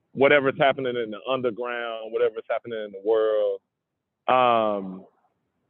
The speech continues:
you know, I wanted to build out a discography where it's just, like, very relevant to me, but then also it's just, like,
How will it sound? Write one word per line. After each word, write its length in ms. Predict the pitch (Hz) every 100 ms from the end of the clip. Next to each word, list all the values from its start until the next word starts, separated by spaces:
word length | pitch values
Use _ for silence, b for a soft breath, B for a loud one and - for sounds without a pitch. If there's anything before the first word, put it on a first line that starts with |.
| _ _ _ _ _ _
you 100 | 160
know, 100 | 170
I 100 | 156
wanted 320 | 160 190 175 160
to 60 |
build 340 | 143 156 151 143
out 160 | 143 135
a 60 |
discography 760 | 117 120 - 151 143 135 147 135
where 200 | 127 120
it's 100 | - 143
just, 160 | 139
like, 300 | 143 120 -
very 640 | 143 147 147 139 135 123 120 _ _ _
relevant 500 | 170 202 170 190 156
to 100 | 180
me, 360 | 156 175 202 190
but 180 | 160 156
then 140 | 156
also 500 | 143 160 151 165 143
it's 140 | 135 -
just, 180 | 143
like, 300 | 143 127 110